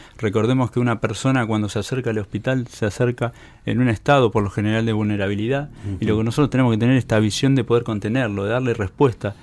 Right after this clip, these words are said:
Speaker 1: de no burocratizar, eh, justamente su situación, y era lo que estaba pasando. Eh, no se priorizaba al usuario, contrariamente a lo que queremos nosotros hoy. Nosotros queremos justamente generar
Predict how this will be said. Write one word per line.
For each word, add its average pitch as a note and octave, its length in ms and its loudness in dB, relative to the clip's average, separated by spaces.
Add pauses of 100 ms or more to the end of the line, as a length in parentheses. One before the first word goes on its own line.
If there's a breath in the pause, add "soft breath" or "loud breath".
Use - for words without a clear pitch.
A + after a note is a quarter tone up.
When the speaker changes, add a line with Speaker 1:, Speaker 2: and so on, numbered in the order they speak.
(320 loud breath)
Speaker 1:
de A2 100 0
no D3 160 4
burocratizar, A2 880 2 (300)
eh, G#2+ 80 -6
justamente A#2 480 -2
su G#2 160 -6
situación, A2+ 580 0
y C3 120 0
era C#3+ 100 2
lo A2+ 100 2
que G#2+ 60 0
estaba A#2+ 280 2
pasando. G2 520 -2 (440 loud breath)
Eh, G2+ 320 0
no G#2 680 -6
se A#2+ 160 0
priorizaba G#2+ 720 0
al G2 140 -2
usuario, F#2 480 -4 (760 soft breath)
contrariamente A#2+ 560 2
a A2+ 40 2
lo G#2+ 100 2
que G2+ 80 -2
queremos G#2 300 -2
nosotros G2+ 420 -4
hoy. F#2+ 220 -4 (440 soft breath)
Nosotros A2+ 240 0
queremos A2+ 280 2
justamente A2+ 540 0
generar A2+ 520 0